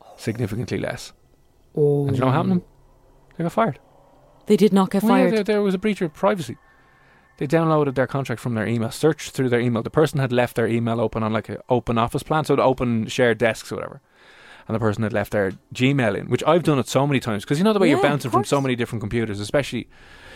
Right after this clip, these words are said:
Speaker 1: uh, in this line of work, 'cause you're, you know, bouncing from one computer to the next. They downloaded the contract. So they had to, one, search for the contract in their Gmail, download it, have a read of it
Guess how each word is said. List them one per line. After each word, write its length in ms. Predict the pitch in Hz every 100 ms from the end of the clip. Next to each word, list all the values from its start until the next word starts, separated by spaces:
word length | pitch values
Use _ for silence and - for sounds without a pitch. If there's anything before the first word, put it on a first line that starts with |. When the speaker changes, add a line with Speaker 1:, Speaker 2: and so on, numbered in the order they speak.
| - -
Speaker 1:
uh, 40 | 98
in 140 | - 104
this 180 | 110 110
line 160 | 101
of 80 | 101
work, 300 | 104 98 -
'cause 180 | 110 101
you're, 140 | 110
you 60 | 104
know, 80 | 104
bouncing 380 | 98 107 98 101
from 140 | 107
one 120 | 107
computer 300 | - 101 101
to 100 | -
the 60 | 101
next. 280 | 104 - - - - -
They 80 | -
downloaded 760 | - 101 120 131 120 113 101 - - - - - - - - - - - -
the 200 | 104 98
contract. 520 | - 98 95 - - -
So 80 | 110
they 80 | 110
had 100 | 123
to, 60 | 110
one, 180 | 131
search 260 | - - 147
for 100 | -
the 60 | 117
contract 400 | 104 101 110 -
in 80 | 131
their 100 | 98
Gmail, 380 | 110 95 - - - - _
download 420 | - 110 101 82 -
it, 120 | - - - -
have 200 | - 107
a 40 |
read 200 | 101 104
of 80 | 101
it 100 | -